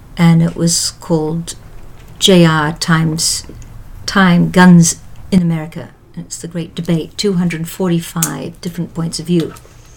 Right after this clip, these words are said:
really debating about the gun issue in America. With, and, uh, that, I think, having your own conversations, which we did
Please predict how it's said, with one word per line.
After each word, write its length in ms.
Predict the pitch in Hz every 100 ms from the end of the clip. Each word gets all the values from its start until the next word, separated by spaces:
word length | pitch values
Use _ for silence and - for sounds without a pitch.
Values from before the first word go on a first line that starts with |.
| - -
really 280 | - 175 165
debating 560 | 165 165 156 156 151 156
about 260 | 156 160
the 80 | -
gun 280 | 165 156 156
issue 380 | 151 - 156 165 - - - - _ -
in 160 | 180
America. 400 | 170 165 160 160
With, 180 | 151 165 - - - - -
and, 500 | 175 160 160 156 156
uh, 480 | 160 151 156 156 165 170
that, 240 | 175 -
I 100 | 165
think, 440 | 170 - 175 - - - - -
having 360 | - 190 190 180
your 180 | 170 165
own 200 | 208 226
conversations, 800 | 185 165 165 151 165 113 107 -
which 180 | - -
we 80 | 160
did 440 | 160 180 - -